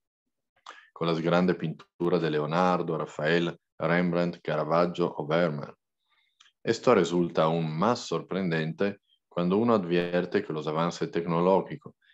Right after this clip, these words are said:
y la industrialización harían que llevar a cabo dichas obras de arte fuera mucho más sencillo de lo que fue en la época de Rada. La Capilla Sistina deja a los visitantes boca abierto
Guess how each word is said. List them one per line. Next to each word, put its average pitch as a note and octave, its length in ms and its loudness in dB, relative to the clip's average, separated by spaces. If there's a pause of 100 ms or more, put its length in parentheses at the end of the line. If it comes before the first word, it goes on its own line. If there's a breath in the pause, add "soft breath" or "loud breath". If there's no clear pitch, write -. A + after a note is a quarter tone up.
(120)
y - 80 -8
la E2 120 0
industrialización F#2 1120 0 (280 soft breath)
harían A2 340 4
que - 180 -2
llevar F2 600 2
a F2 160 -2
cabo F2+ 400 0
dichas E2 500 -6
obras E2 340 0
de D#2+ 120 -2
arte F2+ 340 0 (400)
fuera E2+ 260 0
mucho F#2 320 0
más D#2+ 160 -4
sencillo G#2 600 -2
de F3+ 120 0
lo D3+ 160 -6
que - 300 -2 (300)
fue D#2 420 -2
en D#2+ 240 0
la D2+ 100 2
época D#2 300 -2
de D2+ 140 -2
Rada. G2+ 320 2 (1080 soft breath)
La A2+ 100 0
Capilla B2 520 2
Sistina A2+ 720 0
deja F2 360 -2
a - 20 0
los D#2+ 180 -4
visitantes E2+ 640 0
boca D#2 280 -4
abierto E2 560 2